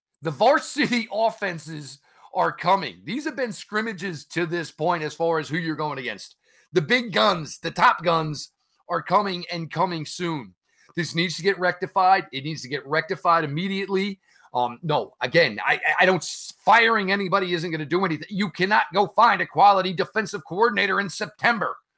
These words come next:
But maybe a lesser head, if it continues,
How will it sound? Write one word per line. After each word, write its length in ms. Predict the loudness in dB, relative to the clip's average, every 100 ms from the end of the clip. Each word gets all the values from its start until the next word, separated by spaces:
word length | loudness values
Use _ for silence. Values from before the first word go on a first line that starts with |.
| _ _ _ _ _
But 200 | -4 -4 _ _
maybe 600 | -12 -6 -6 -6 -8 -10
a 20 |
lesser 460 | -4 -2 -2 -2 0
head, 380 | 2 2 0 -10 _ _ _
if 180 | -4 -4
it 120 | -4
continues, 720 | -4 -2 2 2 2 -2 -8